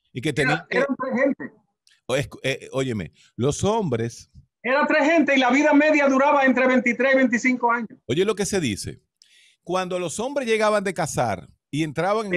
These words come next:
Speaker 2: Sí.
Speaker 1: una cueva donde habían veinte mujeres criando cuarenta muchachitos, amamantando cuarenta muchachitos, en esa cueva no había olor a sexo. Había olor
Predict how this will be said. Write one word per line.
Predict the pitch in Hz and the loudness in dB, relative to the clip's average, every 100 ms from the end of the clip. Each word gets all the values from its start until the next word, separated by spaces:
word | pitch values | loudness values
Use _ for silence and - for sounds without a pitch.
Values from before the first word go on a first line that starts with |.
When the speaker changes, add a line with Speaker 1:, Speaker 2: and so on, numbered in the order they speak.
| 180 | -4
Speaker 2:
Sí. | |
Speaker 1:
una | 180 165 | -6 -8
cueva | 143 139 123 95 80 - _ _ _ _ _ _ _ | -2 0 0 -4 -8 -18 _ _ _ _ _ _ _
donde | - 139 190 185 | -10 -6 -4 -2
habían | 175 202 226 185 180 - _ _ _ _ | -2 -2 -4 -4 -6 -16 _ _ _ _
veinte | 107 107 233 277 240 | -4 0 2 0 -4
mujeres | 220 165 160 160 139 139 | -2 0 0 0 0 -2
criando | - 147 151 170 190 196 | -6 -6 -4 -4 -4 -6
cuarenta | - 165 147 220 254 | -4 -2 -2 -4 -8
muchachitos, | 233 185 151 135 127 113 123 | -8 -6 -6 -6 -8 -6 -6
amamantando | 117 117 120 110 156 196 202 | -6 -8 -10 -6 -6 -6 -8
cuarenta | - 147 156 151 | -6 -6 -6 -10
muchachitos, | 147 135 135 - 92 - 95 - | -10 -10 -10 -10 -12 -10 -12 -8
en | 139 139 | -8 -6
esa | 156 - 151 | -10 -12 -10
cueva | 139 143 135 | -4 -2 -2
no | 127 131 | -2 -2
había | 131 147 139 | -2 0 0
olor | 127 135 | 0 0
a | 139 | -2
sexo. | - 165 165 - 87 - _ _ _ | -4 -8 -8 -14 -14 -16 _ _ _
Había | 107 123 156 170 165 | -4 -2 0 0 0
olor | 143 143 160 190 196 185 | 0 2 2 2 0 -4